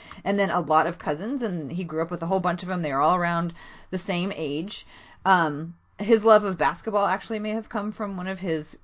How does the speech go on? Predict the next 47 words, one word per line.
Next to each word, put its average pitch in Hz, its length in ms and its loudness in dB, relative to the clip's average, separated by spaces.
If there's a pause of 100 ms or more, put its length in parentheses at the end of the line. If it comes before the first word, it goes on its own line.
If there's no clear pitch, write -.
(160)
older 233 320 4
cousins, - 760 -10
uh, 147 260 0
a - 20 -2
cousin 180 320 -2
named 151 240 -6
Jeremy, 165 580 -2
who 180 240 -4
was 165 200 -4
five 165 280 0
years 165 200 -4
older 165 280 -2
than 160 160 -8
him. 160 380 -4 (500)
Um, 156 480 4
but 185 320 6
he 196 180 -4
let 180 240 2
Noah 175 240 0
tag 175 280 -4
along 165 300 -2
with 185 120 -4
him 196 380 -2
and 170 180 -2
play 165 180 -2
ball 160 520 2
with 175 180 -4 (140)
the 139 360 -4
older 160 300 0
kids, 156 480 -6
and 147 220 -6
that's 143 300 -6
kind 165 280 -6
of 165 100 -4
where 160 260 -4
Noah 190 280 -4
fell 294 220 -2
for 135 220 -2
it, - 140 -8
was, 147 400 -8
um, 151 340 -8
with 175 120 -8
his, 208 160 -6
playing 180 320 -8
with 185 80 -8
his 208 160 -8
cousin. 170 400 -8